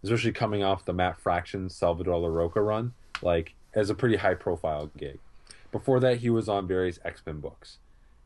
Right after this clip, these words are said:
Um, and then he went from Iron, and then he went to the Mighty Avengers, which I think is a phenomenal book, despite his artwork. But it was kind of like he's the artist that gets put on books that obviously Marvel's giving them a chance for a reason,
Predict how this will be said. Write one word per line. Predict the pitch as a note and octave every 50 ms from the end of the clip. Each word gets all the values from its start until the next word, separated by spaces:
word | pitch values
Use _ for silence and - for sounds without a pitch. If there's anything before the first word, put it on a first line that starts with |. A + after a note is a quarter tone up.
| _ -
Um, | F2+ F2+ F2 E2 D#2+ D#2+ D#2 D#2 D#2 D#2 D2+ D#2 D#2 - -
and | G2+ G2 F#2+
then | G2+ G2+ G#2 G2+ G2+ G2+ G#2 G2+ - _ - - F#2+ F#2+
he | F#2 G2
went | G2+ G2+ -
from | - - -
Iron, | F#2 F#2 F#2 G2+
and | A2+ A#2
then | C3 B2+ B2+
he | C3 B2+
went | B2 A#2+ A#2 -
to | - G#2+
the | F#2 G2
Mighty | G2 A2 B2 A#2 G#2+ F#2+
Avengers, | E2+ D#2+ E2 D#2 D#2 D#2 D2+ - - - -
which | G#2 - - G2 -
I | G#2+ A#2+
think | A#2+ - B2+ G#2+
is | G2 F2
a | F2
phenomenal | - - G2+ F#2 F2+ F2 F#2+ G#2 A2+ A#2 A2+
book, | A#2 C3+ C3+ C3+ -
despite | - - - - - F2 G2 G2+
his | A2 B2+ B2
artwork. | - - C#3 C#3+ E2 E2 E2 - - - _ _ - - - - - -
But | - A2+
it | A#2+
was | A#2 -
kind | - - C#3 D3
of | C#3+ C#3
like | C#3+ C3+ A#2+ - _ _ _ _ _ _ - - -
he's | - B2 A2+ G#2+ A2
the | G#2+ - - - - -
artist | G#2 G2+ G#2+ A2 A2+ -
that | G2+
gets | G2 - - - -
put | - - - - - -
on | - G2 F#2+ F#2 F2 E2+ -
books | - G2 G2 G2 - - - - _ -
that | F#2 F2 F2 E2+ - - - - - - - - - - - - - - - - - - - _
obviously | - G2+ G#2+ A2+ A#2 A#2 - B2
Marvel's | G#2 G2+ G2 G2+ G2 F#2+ F#2
giving | - F#2+ F2+ F#2+ F#2+
them | F#2+ F2 F2
a | E2
chance | - - - F#2 F#2 F2
for | - - F#2+ E2+ E2
a | D#2
reason, | D2+ E2+ E2+ F#2 F#2 - C3 C3+ C#3 C3+